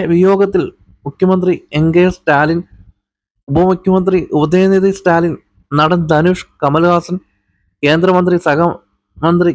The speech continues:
എൽ മുരുകൻ തുടങ്ങി സിനിമാ രാഷ്ട്രീയ മേഖലയിലെ നിരവധി പ്രമുഖർ അനുശോചനം രേഖപ്പെടുത്തി. ചെന്നൈയിലെ വസതിയിൽ പൊതുദർശനത്തിന് വെച്ച അദ്ദേഹത്തിന്റെ മൃതദേഹത്തിൽ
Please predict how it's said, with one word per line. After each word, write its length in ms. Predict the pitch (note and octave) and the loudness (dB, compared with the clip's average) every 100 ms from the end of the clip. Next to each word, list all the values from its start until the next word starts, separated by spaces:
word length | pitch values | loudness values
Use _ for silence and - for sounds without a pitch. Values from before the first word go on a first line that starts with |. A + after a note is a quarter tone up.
| - _ - | -6 _ -6
എൽ 160 | C3+ E3+ F3 F3 _ _ _ _ _ - | 0 2 0 -4 _ _ _ _ _ -8
മുരുകൻ 480 | C#3 D3+ E3+ F3 F#3 D#3 | 0 2 2 2 -2 -4
തുടങ്ങി 360 | E3 D#3+ E3+ F3 | -2 0 2 0
സിനിമാ 320 | E3 D#3 F3 | 0 0 2
രാഷ്ട്രീയ 380 | F3 E3+ - F3 | 2 0 0 0
മേഖലയിലെ 400 | E3+ E3 E3 E3+ | 2 2 2 0
നിരവധി 400 | D3+ D3+ D#3+ E3+ | 0 0 0 -2
പ്രമുഖർ 420 | D#3+ D#3 D#3 E3 - _ _ _ _ - - - - - | -2 -2 -2 -4 -6 _ _ _ _ -20 -18 -16 -14 -4
അനുശോചനം 640 | D3 F3+ F3+ G3+ G3 G3+ F#3 | 0 0 2 2 2 0 0
രേഖപ്പെടുത്തി. 560 | C#3+ D#3 E3 D3+ - C#3 | 0 2 0 -2 -6 -8
ചെന്നൈയിലെ 500 | E3+ F3+ G3 A3 A3+ | -2 0 2 2 2
വസതിയിൽ 480 | G3+ G3+ G3 G3+ G3+ _ _ _ _ _ _ _ E3 | 0 0 0 0 -2 _ _ _ _ _ _ _ -2
പൊതുദർശനത്തിന് 760 | E3+ G3 G#3+ G#3 G#3+ G3+ G#3 | 0 2 2 2 0 0 0
വെച്ച 260 | G3 F3 G3 | 0 -2 -2
അദ്ദേഹത്തിന്റെ 540 | F3+ F3+ F3+ F#3+ F#3 | 0 0 0 0 0
മൃതദേഹത്തിൽ 600 | F3 E3 E3+ F3+ F3+ F3+ | 0 0 0 0 0 -2